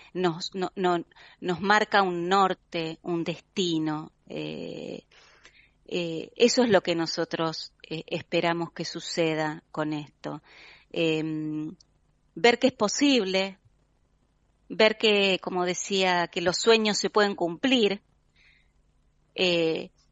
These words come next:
que, que hay que, hay que mani-, hay que ponerlo, es decir, que hay que trabajar, hay que creer, hay que comprometerse, hay que seguir luchando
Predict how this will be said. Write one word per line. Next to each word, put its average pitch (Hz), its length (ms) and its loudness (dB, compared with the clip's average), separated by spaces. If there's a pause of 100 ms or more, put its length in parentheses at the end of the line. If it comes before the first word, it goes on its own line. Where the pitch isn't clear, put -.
(160)
que, 185 1040 2 (680)
que 208 380 4
hay 220 200 4
que, 226 320 2
hay 214 160 2
que 220 160 0
mani-, 202 380 0
hay 240 120 2
que 240 140 -2
ponerlo, 233 560 2
es 220 140 0
decir, 220 160 -8
que - 160 -6
hay 220 140 2
que 254 120 -2
trabajar, 220 800 2
hay 214 140 0
que - 160 -12
creer, 208 640 2 (720)
hay 202 140 -2
que 226 140 2
comprometerse, 190 1200 0
hay 180 140 0
que 190 120 -8
seguir 175 340 -4
luchando 160 920 0